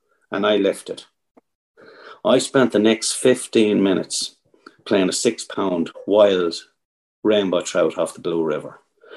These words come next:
And he went down into the other guy's beat and, and he started shouting at me because he was, the fish was down the other guy's beat. But there's nothing wrong with that. You just have to get him back into your own beat.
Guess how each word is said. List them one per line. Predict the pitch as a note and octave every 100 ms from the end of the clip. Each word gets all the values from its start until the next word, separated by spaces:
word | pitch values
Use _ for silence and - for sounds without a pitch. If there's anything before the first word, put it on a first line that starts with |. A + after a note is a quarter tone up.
| - - -
And | G2
he |
went | G#2 C#3 C#3
down | D3+ C#3+
into | B2+ A#2+
the | A2+
other | A#2+ A#2+
guy's | A2 A2 G2 -
beat | A#2+ A#2 F2+
and, | F2+ F2 - - _
and | G#2+ E2+
he | A2 C#3+
started | C#3+ C3 A2 -
shouting | - B2 A#2+ -
at | F2 -
me | E2+
because | D#2+ -
he | G#2
was, | G2 G#2
the | -
fish | - C#3+ -
was | A2
down | - G#2 G2+
the |
other | G2+ F#2+
guy's | G2 F2+
beat. | - G#2 F2
But | -
there's | B2
nothing | E3+ F#3
wrong | D#3+ F3 F#3
with | C3
that. | G2 F#2+ G#2+
You |
just | - G#3 -
have | -
to |
get | C#3 D#3 D3+
him | C3+
back | C3 A#2+ C3+
into | A2+ A#2
your | A2+
own | A#2 A2+ G2+
beat. | G2+ -